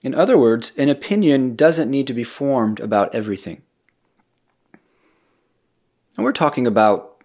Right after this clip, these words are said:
this laboratory of Zazen. We're not talking about in your everyday life when your full human capacities are in demand. In Zazen, opinions are really not, we don't need to form them.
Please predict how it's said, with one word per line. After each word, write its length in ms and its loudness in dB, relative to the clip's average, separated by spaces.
this 600 -4
laboratory 760 0
of 100 -6
Zazen. 500 -4
We're 100 -4
not 200 -4
talking 320 -6
about 160 0
in 40 -4
your 100 -6
everyday 380 0
life 400 0
when 220 -6
your 340 -8
full 400 0
human 320 -2
capacities 960 -6
are 500 -4
in 200 -2
demand. 580 -10
In 200 0
Zazen, 680 2
opinions 600 -2
are 140 -4
really 280 -2
not, 540 -4
we 80 -4
don't 220 -4
need 180 -4
to 80 -14
form 320 -4
them. 180 -8